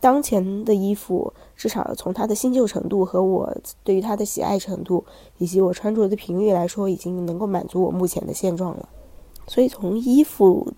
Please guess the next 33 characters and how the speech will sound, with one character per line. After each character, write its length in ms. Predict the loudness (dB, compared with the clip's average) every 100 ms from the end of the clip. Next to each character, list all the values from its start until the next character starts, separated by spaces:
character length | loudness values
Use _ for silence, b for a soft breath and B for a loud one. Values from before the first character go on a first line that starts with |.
| -2
对 180 | 4 6
待 140 | 6 4
衣 160 | 4
服 100 | 6
的 80 | 6
观 240 | 6 2
念， 200 | 2 0
我 140 | 2 4
也 140 | 4
在 180 | 2 0
想， 360 | 0 0 -2 -6 B B B B B
其 200 | -6 -4
实 460 | 2 4 4 2 -2 -2
我 140 | 0
们 240 | 2 0 2
想 180 | 2 2
要 120 | 4
更 180 | 4 6
多 140 | 6
的 80 | 6
衣 300 | 4 2 2
服， 360 | 0 -4 -2 2
也 140 | 2
是 180 | 2 -2
自 180 | -2 -2
己 140 | -2
欲 220 | 0 4 4
望 260 | 4 0
的 80 | -2
一 60 | 0
个 160 | -2
投 260 | -2 -4 -4
射。 260 | 2 2